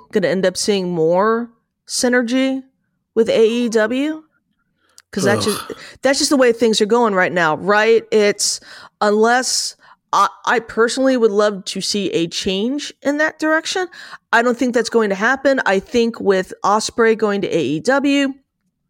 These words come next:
Speaker 1: and some of the comments that O-Khan has made about the leadership of United Empire,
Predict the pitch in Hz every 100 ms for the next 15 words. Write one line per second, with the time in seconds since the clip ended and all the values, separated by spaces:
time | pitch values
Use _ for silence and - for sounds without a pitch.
0 | - - - - 214 208 233 202 190 214
1 | 220 240 240 - - - - - - -
2 | _ 202 180 175 196 196 240 240 240 240
3 | 262 - 190 180 - 143 143 170 226 262
4 | 302 285 269 254 240 247 262 240 208 240
5 | - 262 311 330